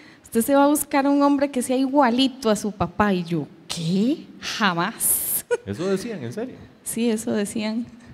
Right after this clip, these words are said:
Speaker 1: No sé si todavía lo dicen, pero lo, sí, ¿verdad?
Speaker 2: ¿Ustedes se imaginan eso?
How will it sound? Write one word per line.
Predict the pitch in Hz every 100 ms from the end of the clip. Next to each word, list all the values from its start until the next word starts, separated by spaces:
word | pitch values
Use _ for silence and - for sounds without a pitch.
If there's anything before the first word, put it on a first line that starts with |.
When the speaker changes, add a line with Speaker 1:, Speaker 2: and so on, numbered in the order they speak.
| -
Speaker 1:
No | 202 196
sé | 220
si | 240
todavía | 240 233 190 196
lo | 220 226
dicen, | 285 294 202 180
pero | 175 156 - - - - - - - _ _ -
lo, | 208 196 196 170 202
sí, | 269
¿verdad? | 247 208 240 302 - - - - - _
Speaker 2:
¿Ustedes | - 113 123
se |
imaginan | 131 131 139 143 147
eso? | 127